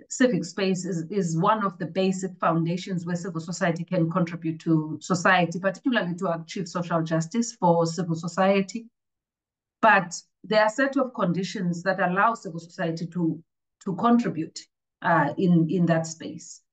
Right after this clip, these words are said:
And, and that those set of conditions allow,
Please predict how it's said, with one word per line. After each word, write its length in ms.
And, 440
and 240
that 220
those 300
set 240
of 160
conditions 840
allow, 680